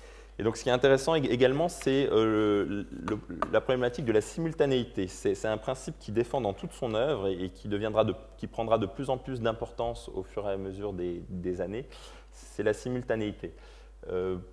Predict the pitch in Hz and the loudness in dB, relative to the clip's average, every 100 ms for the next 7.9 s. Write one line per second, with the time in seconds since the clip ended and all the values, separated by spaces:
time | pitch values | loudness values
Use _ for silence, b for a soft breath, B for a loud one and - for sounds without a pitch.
0 | - - - 120 123 - 120 117 151 151 | -20 -10 -4 -2 -2 0 0 2 4 6
1 | 151 107 107 - 123 117 107 110 110 - | 6 4 2 2 2 4 2 0 -6 -4
2 | 117 123 104 98 92 95 101 110 - 110 | -4 -2 -2 -2 -2 -4 -6 -8 -2 -2
3 | 101 92 107 170 - - - B B B | 0 0 2 2 -2 -14 -20 B B B
4 | B - - 98 104 104 113 110 123 110 | B -10 -2 0 2 2 0 4 4 4
5 | 98 98 107 110 135 175 135 104 104 107 | 2 2 4 4 0 -2 0 2 4 4
6 | - 117 120 120 104 - 117 147 113 104 | 2 -2 4 4 4 0 -2 0 0 -2
7 | - 123 127 104 120 123 107 101 87 | -4 -4 -4 0 2 4 2 0 -2